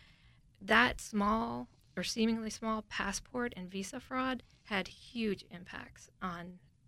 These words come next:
so many, so many individuals and lives and, and, uh, so many other things. Another example, um, and this is sort of a, a perennial issue in D O D,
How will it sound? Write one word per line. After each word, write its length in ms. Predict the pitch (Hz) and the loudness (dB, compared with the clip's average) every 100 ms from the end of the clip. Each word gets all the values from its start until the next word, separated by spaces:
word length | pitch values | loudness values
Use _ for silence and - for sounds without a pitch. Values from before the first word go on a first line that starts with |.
| _ - | _ -16
so 240 | - 208 196 | -4 2 4
many, 300 | 175 175 196 | 2 -4 -6
so 160 | - | 0
many 180 | 196 185 | 0 0
individuals 640 | 175 170 180 165 170 170 | -6 -10 -12 -16 -16 -14
and 120 | 170 165 | -12 -10
lives 400 | 160 180 180 185 | -8 -8 -8 -10
and, 160 | 175 202 | -12 -14
and, 220 | 185 185 180 - - - - | -14 -14 -16 -20 -20 -20 -10
uh, 40 | - | -8
so 200 | - 220 | 0 4
many 220 | 202 190 | 6 4
other 200 | 175 175 | 0 -4
things. 360 | - - 202 - - - - - | -6 -10 -10 -12 -18 -20 -20 4
Another 420 | 214 220 233 226 | 8 10 10 8
example, 640 | 214 202 214 214 214 214 208 - - - - | 8 6 4 4 4 2 2 -8 -20 -10 -2
um, 340 | 180 180 180 - - - | -2 -2 -8 -16 -20 -6
and 160 | - 196 | 2 4
this 180 | 208 214 | 4 0
is 100 | 190 | -2
sort 240 | 208 196 | 0 0
of 120 | 185 - | -2 -4
a, 360 | 170 170 170 - - | -6 -6 -10 -14 -12
a 60 | - | -12
perennial 540 | - 208 214 277 226 | -2 4 6 6 4
issue 360 | 185 185 202 185 | 0 -4 -8 -8
in 120 | 180 | -8
D 180 | 185 180 | -10 -10
O 60 | 185 | -4
D, 420 | 208 226 185 | 0 2 2